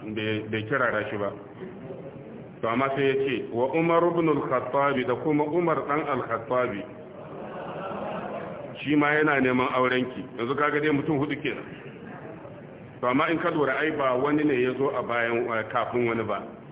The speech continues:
Wato ashe babu laifi a taho neman auren mace a lokaci guda na mutane da yawa. Wannan bai saba ma sunnar manzon Allah ba. Don haka ita wannan matar da ta ji ƙarshen magana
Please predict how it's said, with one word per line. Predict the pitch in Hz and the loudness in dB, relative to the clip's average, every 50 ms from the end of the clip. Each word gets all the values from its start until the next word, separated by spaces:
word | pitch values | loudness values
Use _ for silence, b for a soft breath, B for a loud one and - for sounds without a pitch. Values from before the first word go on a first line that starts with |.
| - - - - - - - | -16 -16 -16 -16 -12 -6 -4
Wato | 117 117 131 | -4 -2 -2
ashe | 123 120 - - 147 131 120 | -2 -2 -2 -2 -2 0 2
babu | 151 156 160 165 165 156 156 | 2 4 4 4 4 4 2
laifi | 143 143 147 139 - 143 143 147 151 156 151 - - - - - - | 2 2 2 2 2 2 2 2 2 2 0 -4 -6 -10 -10 -8 -6
a | 117 | -6
taho | 110 - 147 143 139 147 147 | -4 -2 0 2 4 4 4
neman | 147 147 147 147 147 147 147 147 | 6 6 6 4 4 2 2 2
auren | 151 147 147 151 156 151 | 2 4 4 4 6 6
mace | 147 139 147 147 147 143 147 143 147 - 123 | 4 4 2 0 0 -2 -2 -2 -4 -4 -2
a | 113 | 0
lokaci | 117 143 151 151 160 151 156 156 - 151 - 151 143 | 4 6 6 6 6 4 2 -2 -2 -2 -2 0 0
guda | 135 139 123 131 135 | 2 2 2 2 2
na | 135 135 | 2 2
mutane | 135 147 147 139 139 131 123 123 123 123 | 0 0 0 0 0 2 2 2 2 2
da | 117 | 2
yawa. | 120 123 117 117 101 - - - - - - - - - - - - - - | 2 4 4 2 0 -2 -4 -8 -12 -12 -14 -16 -18 -18 -18 -18 -18 -10 -6
Wannan | 123 131 131 131 131 127 117 - | -2 0 2 2 2 2 0 0
bai | 131 120 117 - | -2 -2 -2 0
saba | 139 139 135 135 123 | 0 0 0 0 0
ma | 117 107 - - | 0 -2 0 0
sunnar | 139 131 123 113 | 0 2 2 2
manzon | 107 104 95 92 107 110 101 | 0 0 0 -2 -2 -2 -2
Allah | 107 104 92 87 | -4 -4 -6 -6
ba. | - - - - - - - - - - - - - - - - - - - - - - | -8 -10 -14 -14 -16 -18 -18 -18 -18 -18 -18 -18 -18 -18 -18 -18 -18 -18 -18 -18 -8 -4
Don | 131 131 | 0 0
haka | 143 147 151 143 | 0 2 0 0
ita | 139 147 151 170 | 0 2 4 4
wannan | 165 156 143 143 143 | 6 6 6 4 4
matar | 143 139 131 131 147 139 - | 4 2 2 2 0 0 0
da | - | -2
ta | - 151 147 | -2 -2 -2
ji | 135 156 | -2 -2
ƙarshen | 143 147 127 120 - - 143 143 147 143 147 143 143 143 143 143 - - - | -2 -2 -2 -2 -2 0 2 2 4 4 4 2 2 0 -4 -6 -10 -12 -8
magana | 110 113 117 113 143 143 139 | -4 -4 -2 0 0 0 0